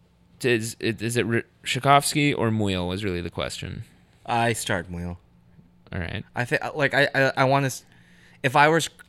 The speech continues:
Speaker 2: if I were Armas, I'd kinda wanna see what that looks like as a starting option, you know, again.
Speaker 1: Yeah, that's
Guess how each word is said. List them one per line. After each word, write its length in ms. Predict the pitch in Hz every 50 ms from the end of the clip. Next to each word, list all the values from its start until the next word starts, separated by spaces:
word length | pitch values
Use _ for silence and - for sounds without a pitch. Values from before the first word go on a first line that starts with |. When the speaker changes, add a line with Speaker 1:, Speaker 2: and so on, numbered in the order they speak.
| - - -
Speaker 2:
if 100 | 120 -
I 120 | 131 135
were 160 | 139 139 - -
Armas, 560 | 120 117 113 110 101 92 87 - - - - - _ -
I'd 180 | 113 110 92
kinda 320 | - - 120 113 110 107 104
wanna 240 | 104 101 98 95
see 200 | 90 - - 107
what 200 | 101 95 95 90 -
that 200 | 92 92 87 -
looks 280 | 92 92 87 - - -
like 160 | 92 87 -
as 120 | 92 87
a 60 | 90 87
starting 600 | - - - 92 90 90 82 73 78 82 78 - - -
option, 440 | 50 - - - - - 50 - - - _ _ _ _ _ _ _ _ _ -
you 100 | 98 95
know, 240 | 92 90 92 92 104 - _ _ _ -
again. 400 | 104 95 92 92 90 101 104 - _ _ _ _ _ _ _ _ - - _ _ _ _ _ -
Speaker 1:
Yeah, 460 | - 147 143 123 101 78 60 60 104 117 -
that's 140 | - - -